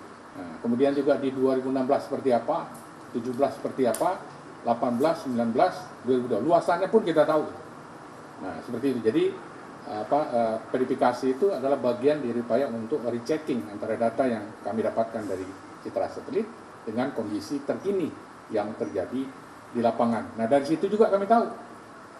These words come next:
bagaimana pergerakan itu. Misalnya ada, eh, perusahaan ya, yang, eh, apa, katakanlah kecil, apa namanya, iupnya itu, tapi dia merangkak itu membesar ke bawah,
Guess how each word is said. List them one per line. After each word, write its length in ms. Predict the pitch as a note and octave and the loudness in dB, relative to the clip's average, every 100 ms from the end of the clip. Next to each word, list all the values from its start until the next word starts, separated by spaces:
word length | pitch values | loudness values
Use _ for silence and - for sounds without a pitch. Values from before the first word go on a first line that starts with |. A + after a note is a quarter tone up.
| - | 0
bagaimana 480 | A#2+ C3+ C#3 D3+ E3 | 2 4 4 4 2
pergerakan 640 | D#3 C3+ D3 D3 D#3 D3+ | 2 4 4 6 4 2
itu. 160 | E3+ D3+ | 0 0
Misalnya 480 | A2+ B2 C3 D#3 D3+ - | 0 2 2 2 0 -4
ada, 400 | B2 A#2+ C3+ C3+ - - - - - - B2 | -2 4 4 4 0 -12 -16 -18 -16 -6 2
eh, 120 | A#2+ | 2
perusahaan 480 | C3+ C3 C#3 C3 F3 | 2 2 4 4 2
ya, 160 | D3 - - - - - A#2 | 0 -6 -12 -16 -8 0 2
yang, 160 | B2 C3 B2 | 2 -2 0
eh, 180 | A2+ A2+ - - G#2 | 2 2 -4 -8 -6
apa, 120 | A#2+ | 0
katakanlah 400 | B2+ B2 C3+ C#3+ B2 | 0 2 2 0 -2
kecil, 400 | - F#3 D#3 G#2+ - - | 0 2 2 0 -6 -4
apa 160 | A2 | 0
namanya, 320 | A#2 A2+ A2 | 0 0 -4
iupnya 400 | C3 B2 A#2 A#2+ | -2 -2 0 0
itu, 160 | A2 G#2+ - - | 0 -4 -8 0
tapi 400 | C#3+ - C3 G#3+ - - - - | 2 4 2 0 -2 -12 -18 -4
dia 160 | C#3+ F#3+ | 0 2
merangkak 560 | F3 D#3 C#3+ C3+ G#3 - - - - - | 2 2 2 2 0 -2 -14 -18 -12 -6
itu 160 | C3 | 0
membesar 560 | G3+ E3+ C#3+ C3 - F#3+ | 2 2 0 4 4 4
ke 80 | G3 | 4
bawah, 320 | G3+ G3 | 6 6